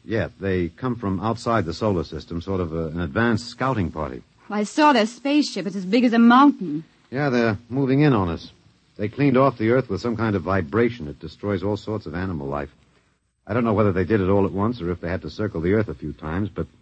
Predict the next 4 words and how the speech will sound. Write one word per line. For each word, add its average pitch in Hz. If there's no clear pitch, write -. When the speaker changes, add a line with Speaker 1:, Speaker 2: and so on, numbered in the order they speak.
Speaker 1:
they 90
killed 113
everybody. 71
Speaker 2:
No. 226